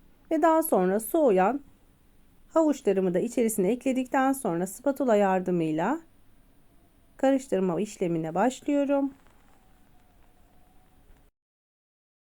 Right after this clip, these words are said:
Dilerseniz içerisine dövülmüş ceviz de ilave edebilirsiniz. Bu şekilde de gerçekten çok lezzetli oluyor. Artık havuçlu taratorum hazır.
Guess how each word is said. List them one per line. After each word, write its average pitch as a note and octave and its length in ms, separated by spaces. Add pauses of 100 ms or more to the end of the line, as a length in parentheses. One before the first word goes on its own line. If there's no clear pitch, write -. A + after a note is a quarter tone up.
(640)
Dilerseniz E4 600
içerisine G3+ 800
dövülmüş G#3+ 540
ceviz A#3+ 380
de F#3 80
ilave G3 520
edebilirsiniz. A3+ 920
Bu C4 80
şekilde G3 420
de F3+ 80
gerçekten G3 600
çok G3+ 240
lezzetli F3 460
oluyor. A3+ 580 (2000)
Artık E4 440
havuçlu A#3+ 400
taratorum A#3 600
hazır. A#3 580